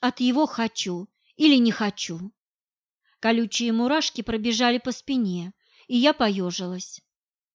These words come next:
Разговор почему-то не отпускал, не уходил. Он цепким вьюном окружал меня,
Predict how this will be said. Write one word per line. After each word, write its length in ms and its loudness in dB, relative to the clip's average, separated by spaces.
Разговор 580 4
почему-то 520 0
не 160 2
отпускал, 800 -6
не 140 4
уходил. 800 0
Он 280 2
цепким 640 -2
вьюном 520 2
окружал 560 -2
меня, 500 -4